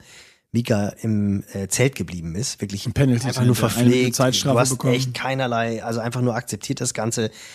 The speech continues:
Speaker 1: keinerlei Diskussion. Kyle Smith, ich mein, das war schon bitter, das war irgendwie letzte Runde, fünf Kilometer vor T zwei, wo du echt so denkst, Alter, und ich meine, man hat ja vorher gesehen, wie die gefahren sind, also dass sie halt wirklich einfach auch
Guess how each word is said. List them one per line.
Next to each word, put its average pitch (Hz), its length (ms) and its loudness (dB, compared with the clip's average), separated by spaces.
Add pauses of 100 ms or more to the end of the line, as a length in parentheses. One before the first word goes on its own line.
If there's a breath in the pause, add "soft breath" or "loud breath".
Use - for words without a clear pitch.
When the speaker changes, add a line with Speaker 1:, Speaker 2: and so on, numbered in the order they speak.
(260 loud breath)
Speaker 1:
keinerlei 117 380 2
Diskussion. 120 720 4
Kyle 120 240 0
Smith, 139 280 4
ich 107 100 -6
mein, 117 180 0
das - 220 0
war 98 80 2
schon 113 260 2
bitter, 107 220 0
das 101 120 -6
war 104 100 -4
irgendwie 107 180 0
letzte - 320 0
Runde, 95 420 0 (640 soft breath)
fünf 120 240 0
Kilometer 107 420 0
vor 101 220 -4
T 104 160 -4
zwei, 101 460 -2
wo 98 60 -4
du 90 100 -8
echt - 160 -8
so 95 80 -8
denkst, 101 260 -10
Alter, 95 400 -12 (300)
und 110 100 -8
ich 110 80 -8
meine, 113 200 2
man 101 140 2
hat 101 120 -2
ja 113 60 0
vorher 101 260 -2
gesehen, 101 420 2
wie 101 80 0
die 98 140 -2
gefahren 101 400 -4
sind, 85 240 -8
also 92 160 -8
dass 92 140 -6
sie 107 80 -2
halt 95 120 -2
wirklich - 300 -8
einfach 104 240 -4
auch 101 180 -2